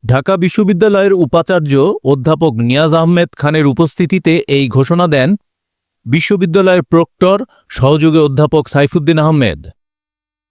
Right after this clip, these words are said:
ঘোষণা দিয়ে তিনি বলেন, "ঢাকা বিশ্ববিদ্যালয়ের হলগুলোতে দুহাজার চব্বিশ সালের সাত জুলাইয়ের ফ্রেমওয়ার্ক অনুযায়ী ছাত্র রাজনীতি নিষিদ্ধ ঘোষণা করা হলো।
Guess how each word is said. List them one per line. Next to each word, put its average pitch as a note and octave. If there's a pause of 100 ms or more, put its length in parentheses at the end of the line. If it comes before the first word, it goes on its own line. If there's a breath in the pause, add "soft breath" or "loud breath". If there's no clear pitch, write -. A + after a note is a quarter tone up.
(540)
ঘোষণা G#3
দিয়ে G3
তিনি F3
বলেন, E3+
"ঢাকা C3+
বিশ্ববিদ্যালয়ের F#3
হলগুলোতে E3
দুহাজার C#3+ (120)
চব্বিশ D3+
সালের E3+
সাত D3+
জুলাইয়ের C#3+
ফ্রেমওয়ার্ক D3+
অনুযায়ী D#3 (460)
ছাত্র D#3+
রাজনীতি D3+
নিষিদ্ধ C#3+
ঘোষণা C#3
করা C#3
হলো। A#2+